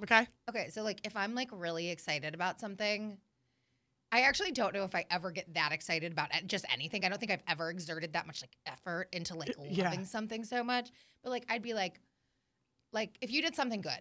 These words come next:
Speaker 2: let's say you did something good and I was cheering for you and you're on the stage, I'd be like, "Woo!"
Speaker 1: Well, that is way worse than
Speaker 2: <laughs>
Speaker 1: this.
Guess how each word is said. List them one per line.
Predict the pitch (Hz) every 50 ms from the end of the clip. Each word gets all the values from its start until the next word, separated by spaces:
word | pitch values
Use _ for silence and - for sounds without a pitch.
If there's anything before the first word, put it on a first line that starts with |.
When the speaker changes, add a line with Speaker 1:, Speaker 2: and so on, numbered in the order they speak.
| - - 208
Speaker 2:
let's | 202 214 -
say | - 247
you | 240 240 226
did | 196 202 190
something | - 214 196 185
good | 175 165 165
and | 160 165
I |
was | 156 160 160
cheering | - - 175 165 156 160
for | - 180
you | 160 151 156
and | 147 151
you're | 151 147
on | 147 151
the | 143
stage, | - - 151 - - 135 -
I'd | - 190
be | 180 190 180
like, | 160 147 151 - - - - _ _ _
"Woo!" | - 440 605 640 679 679 679 698 698 698 698 679 679 679 659 659 640 508 - 190 - - _ _ _ _ _ - - _ - - -
Speaker 1:
Well, | 220 277 - -
that | 220 240 269 330 - -
is | 233 180 180 180
way | 170 - 320 370 349
worse | 254 185 190 180 170 156 -
than | - - 208 226 196 214
Speaker 2:
<laughs> |
Speaker 1:
this. | 262 254 302 339 208 214 214 - -